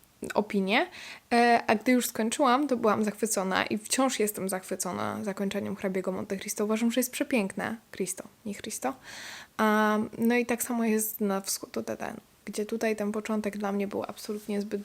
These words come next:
długi, ale on miał sens. E, natomiast ostatnie sto stron miało taką moc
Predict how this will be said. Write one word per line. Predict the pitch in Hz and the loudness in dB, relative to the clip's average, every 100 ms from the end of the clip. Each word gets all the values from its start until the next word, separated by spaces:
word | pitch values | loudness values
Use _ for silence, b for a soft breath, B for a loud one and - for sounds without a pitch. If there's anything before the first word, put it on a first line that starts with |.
| - | -4
długi, | 202 202 240 294 - B B B - | -4 -2 -2 -4 -6 B B B 2
ale | 214 226 | 4 6
on | 220 | 6
miał | 226 214 | 6 4
sens. | - 180 190 214 - - B B B B _ | 0 0 0 -2 -4 -10 B B B B _
E, | 214 208 220 214 | 0 2 0 0
natomiast | 208 208 220 214 - - | 2 4 6 4 2 -4
ostatnie | 220 285 302 269 | 4 4 4 2
sto | - | 0
stron | - - - 196 196 | -6 -8 -2 0 2
miało | 202 190 196 | 2 2 0
taką | 220 247 - 247 247 254 - _ _ | 0 0 2 4 4 0 -6 _ _
moc | 208 202 185 262 - - | 6 8 6 2 0 -2